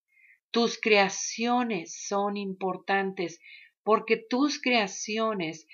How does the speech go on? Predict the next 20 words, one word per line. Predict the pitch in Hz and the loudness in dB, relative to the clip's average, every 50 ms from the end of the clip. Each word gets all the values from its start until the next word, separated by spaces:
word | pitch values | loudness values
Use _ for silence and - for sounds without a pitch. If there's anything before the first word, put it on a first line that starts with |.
| - - - - _ | -20 -20 -20 -20 _
son | - - - 233 233 233 | -8 0 2 2 4 4
las | 240 240 233 - - | 4 2 2 0 0
que | - 214 196 190 - | 0 2 2 2 0
indican | - 190 190 190 185 185 185 220 247 294 320 - - - - 156 - 180 - _ _ _ _ _ _ _ _ _ _ _ _ _ | 0 0 0 0 0 -2 -2 0 0 0 0 0 -2 -6 -6 -6 -8 -10 -16 _ _ _ _ _ _ _ _ _ _ _ _ _
cuál | - 196 214 220 226 233 226 - - | 2 4 6 6 6 4 2 -4 -6
es | - 202 190 190 190 190 - | -2 0 2 2 0 0 -4
esta | 190 185 - - 190 180 | -8 -8 -6 -6 -6 -6
frecuencia | - - 180 175 - _ - 185 180 180 175 175 - - 175 | -4 -6 -8 -8 -8 _ -6 -4 -4 -4 -6 -8 -10 -10 -10
en | 165 160 160 | -10 -10 -10
donde | 170 165 160 156 160 160 | -12 -12 -12 -10 -10 -10
estás | 156 - - - 185 185 196 202 - - _ _ - - - _ _ _ | -12 -12 -8 -6 -4 -4 -4 -6 -10 -14 _ _ -20 -20 -20 _ _ _
y | - 185 190 | -2 0 0
en | 185 180 | 2 0
dónde | 175 190 185 190 185 190 190 180 | 0 -2 -2 -2 -2 -2 -4 -4
está | 160 165 - - 180 165 165 170 170 | -6 -8 -8 -6 -4 -4 -2 -4 -6
esta | 156 160 - _ 170 160 | -8 -10 -10 _ -6 -6
red, | 160 - 165 160 160 165 165 - _ | -6 -6 -8 -8 -8 -8 -10 -10 _
en | - 170 170 160 | -6 -6 -6 -6
donde | 170 170 160 156 156 165 156 - _ | -8 -10 -10 -10 -10 -10 -12 -8 _
tú | 233 240 262 302 294 | -4 -2 -2 -4 -6